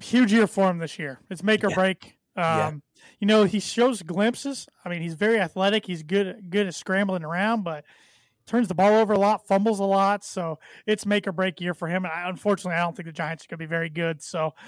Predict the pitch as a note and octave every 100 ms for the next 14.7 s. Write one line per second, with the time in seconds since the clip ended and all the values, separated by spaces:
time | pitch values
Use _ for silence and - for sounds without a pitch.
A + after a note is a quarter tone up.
0 | - - A#3 A3 G#3+ F3+ F#3+ E3+ E3 E3
1 | F3 D#3+ C#3+ - - C#3+ _ _ _ -
2 | A#2 A2+ G#2 G2+ - _ - _ - F3
3 | G#3 G3 D3+ E3 E3 A#2+ - _ _ _
4 | _ _ - _ _ _ _ _ _ _
5 | _ _ F#3 G#3 G#3+ - - F#3 F3+ F3
6 | D3 - F#3 F#3 G#3 A3 B3 - G3+ G3+
7 | G#3+ G#3 - G3+ G3 G3+ G3 G3 - G#3+
8 | F#3+ G#3+ A3+ F#3 F3 F3+ - _ A2 A2
9 | G#2 _ _ - F3 F3 E3+ E3 D#3+ _
10 | _ _ - F3+ F3+ D#3+ D3 D#3+ E3+ D#3+
11 | F#3 - - _ _ _ _ _ _ _
12 | _ _ _ - F3 G#3+ E3 F#3+ A3 A#3
13 | E3+ G#3+ A#3 A3 D4+ A#3+ G#3 - F#3 G3+
14 | G#3+ G3+ - G#3+ G#3+ A3+ G3+